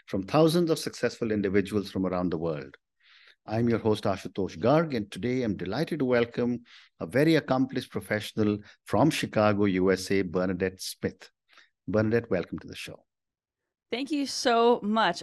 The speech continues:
Speaker 2: I am really delighted to be here.
Speaker 1: Thank you. Bernadette is the Chief Executive Officer of the Equality Institute,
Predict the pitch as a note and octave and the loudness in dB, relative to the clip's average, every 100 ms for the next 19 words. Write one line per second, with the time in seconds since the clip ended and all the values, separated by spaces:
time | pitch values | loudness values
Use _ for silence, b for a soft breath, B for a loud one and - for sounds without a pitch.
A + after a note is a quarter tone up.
0 | - G3 G3 G3 G3 G3 F3+ F3 E3+ E3 | -4 -4 -2 0 0 0 0 0 0 -2
1 | - D#3 E3 B2+ D3 _ - A2 G#2+ - | -2 -2 -2 -4 -8 _ -8 -6 -4 -6
2 | D2+ C2 B B B B B A2+ B2 C#3+ | -10 -12 B B B B B 4 8 8
3 | C#3+ B2 A2 G2+ C3 A#2 G2+ G#2+ G#2+ G2 | 6 4 4 2 4 4 4 2 4 2
4 | F#2+ G2 A#2 - A#2 G2 F2+ F#2 F2 - | 2 -2 -4 0 0 0 0 -2 -4 -2
5 | F#2+ F#2 D#2+ F2+ G#2+ - D3 C#3 D#3+ - | 0 -2 -4 -2 0 -2 0 2 2 -2